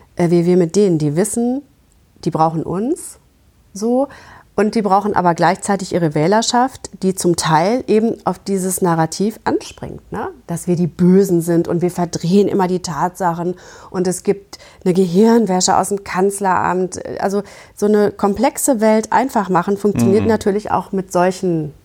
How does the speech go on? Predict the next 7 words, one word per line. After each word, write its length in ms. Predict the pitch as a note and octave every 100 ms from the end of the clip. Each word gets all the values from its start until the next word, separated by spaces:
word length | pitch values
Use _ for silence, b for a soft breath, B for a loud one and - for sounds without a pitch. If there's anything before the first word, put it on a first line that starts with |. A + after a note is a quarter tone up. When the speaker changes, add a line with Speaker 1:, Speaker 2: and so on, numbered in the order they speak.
| _ _ _ _
Speaker 1:
mit 160 | F3+ E3+
solchen, 580 | E3+ F3 F#3 F3 E3 -
ähm, 440 | - D#3 C#3+ D3 D3+ B B B B B B _
Lügen.“ 320 | - D4+ E3 - _ _ _ _
Speaker 2:
Ja. 380 | - E3+ A2+ G2 - _
Speaker 1:
Ja. 100 | - - _ - B B _
Speaker 2:
Und 260 | B2 A2